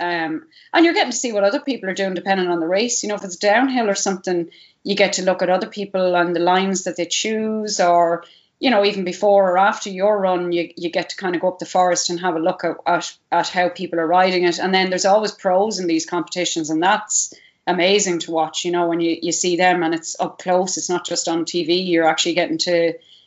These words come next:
to be absorbed in the moment and, and see what they're capable of. As we said,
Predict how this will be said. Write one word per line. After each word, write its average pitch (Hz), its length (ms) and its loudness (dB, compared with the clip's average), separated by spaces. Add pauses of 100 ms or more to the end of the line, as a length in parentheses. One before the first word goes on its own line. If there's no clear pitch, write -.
(180)
to 196 120 -2
be 180 180 2
absorbed 180 420 2
in 170 80 0
the 170 60 0
moment 175 420 2
and, 165 260 -2
and 160 140 0
see 180 240 -2
what 170 220 0
they're 165 160 -4
capable 170 500 -2
of. 165 220 0
As 160 120 -2
we 175 100 -2
said, - 360 0